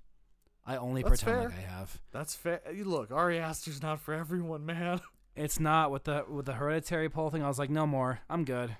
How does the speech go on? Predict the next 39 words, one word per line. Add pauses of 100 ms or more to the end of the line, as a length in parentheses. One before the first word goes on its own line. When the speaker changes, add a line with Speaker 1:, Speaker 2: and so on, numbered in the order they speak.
(100)
Speaker 2:
That
Speaker 1:
I'm
done."
Speaker 2:
poll
was
the
most
horrifying
thing
I've
ever
seen
in
a
movie. (540)
Speaker 1:
Yeah. (1080)
Midsommar,
the
sister
with
the
thing
in
her
mouth.
I'm
like,
"I'm
not
doing
this.
I'm
not
doing
this."
Speaker 2:
I
don't
remember
that.